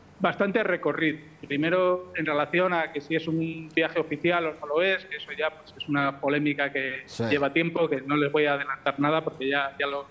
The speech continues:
Speaker 1: son conscientes, lo saben. Y bueno, luego está también, pues, las relaciones bilaterales ahora mismo entre Argentina y, y España, que ha supuesto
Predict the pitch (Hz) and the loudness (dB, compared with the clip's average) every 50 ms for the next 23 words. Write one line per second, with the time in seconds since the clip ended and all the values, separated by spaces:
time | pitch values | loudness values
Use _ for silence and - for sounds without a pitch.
0 | - - - 165 165 160 151 139 147 160 160 156 196 170 156 143 143 135 - - | -12 -4 0 0 2 2 2 0 2 0 0 0 0 -2 -2 -4 -6 -6 -8 -2
1 | - 165 170 180 180 - - - - - - - - - - - - - - 214 | 0 2 2 2 0 -4 -14 -18 -20 -20 -20 -20 -20 -20 -20 -20 -20 -6 0 2
2 | 180 185 180 175 170 170 170 160 165 160 175 202 196 208 202 156 156 151 151 151 | 4 4 4 4 2 2 0 -4 -6 -2 -2 -2 -2 -2 -4 -2 -4 -2 -2 -2
3 | - 165 156 160 156 160 165 170 165 170 147 147 151 139 - 143 139 131 - - | -2 0 0 0 2 2 2 0 0 -2 -2 -2 -2 -2 -2 -4 -8 -6 -2 0
4 | 156 156 160 160 165 160 160 - - - - - - 190 165 165 160 165 160 160 | 0 2 2 0 -2 -2 -6 -10 -18 -18 -18 -16 -14 -2 0 2 2 2 2 2
5 | 160 160 165 160 156 156 - - 156 156 170 160 - 185 180 180 170 165 165 151 | 2 2 2 2 0 -2 -2 -4 -2 -2 -2 -6 -2 0 0 0 0 -2 -2 -2
6 | 143 143 143 139 139 - - - - - - - - - 156 143 143 - - 156 | -2 -2 -2 -4 -6 -12 -18 -20 -20 -20 -20 -20 -10 -6 -4 -2 -2 0 0 0
7 | 143 143 143 165 170 170 165 165 160 160 160 160 156 156 151 151 147 147 143 143 | 0 0 2 2 2 4 4 2 2 0 -2 -4 -6 -6 -6 -8 -8 -8 -8 -8
8 | 139 143 139 147 147 - - 190 190 190 190 190 196 - - - - - - - | -8 -4 0 0 0 2 2 2 4 4 2 2 0 -4 -12 -16 -18 -20 -20 -20
9 | - - - - - - - - 180 165 165 165 165 165 160 156 156 151 151 151 | -20 -20 -20 -20 -20 -8 -2 2 2 4 4 4 4 4 4 2 -2 -6 -8 -8
10 | 147 151 156 165 160 - 180 180 180 190 190 185 - - - - - - - - | -6 -2 -2 -2 2 2 0 2 2 2 2 0 -2 -12 -18 -20 -20 -20 -16 -2
11 | - 190 185 180 170 180 185 185 - | 2 2 2 2 2 0 -4 -6 -8